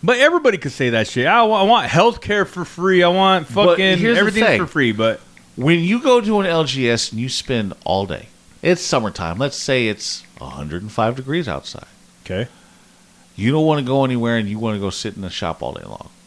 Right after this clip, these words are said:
Speaker 2: What do you do? You go in there, you sit there, you fall asleep at the table. I've seen it. Guys fucking sleeping at the table.
Speaker 1: Okay.
Speaker 2: They might play a game. They'll go get a board game from somebody.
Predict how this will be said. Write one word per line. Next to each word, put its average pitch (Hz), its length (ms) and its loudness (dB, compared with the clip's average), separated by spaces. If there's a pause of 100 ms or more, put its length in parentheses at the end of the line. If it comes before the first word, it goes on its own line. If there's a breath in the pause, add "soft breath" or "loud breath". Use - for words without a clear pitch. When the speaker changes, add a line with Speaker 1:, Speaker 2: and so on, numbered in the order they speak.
Speaker 2:
What 90 80 -8
do 104 60 -4
you 107 80 -4
do? - 140 -12 (720 soft breath)
You 90 120 -10
go 95 200 0
in 117 140 0
there, 117 220 -2
you 95 200 -10
sit - 360 -6
there, 98 300 -6 (1040)
you 80 140 -12
fall 76 260 -4
asleep - 300 -10
at 82 80 -18
the - 60 -18
table. 82 400 -8 (200)
I've 92 160 -10
seen - 240 -6
it. - 100 -14 (640)
Guys 80 260 -6
fucking - 280 -10
sleeping 135 300 -8
at 147 140 -10
the - 60 -20
table. 175 320 -4 (1500)
Speaker 1:
Okay. 101 280 -4 (640)
Speaker 2:
They 104 300 -2
might 104 320 -2
play 147 200 0
a 147 40 -4
game. 151 420 -2 (240)
They'll 104 160 0
go 110 160 2
get 131 160 0
a 156 40 2
board 190 360 2
game 175 200 2
from 120 180 -10
somebody. 101 580 -2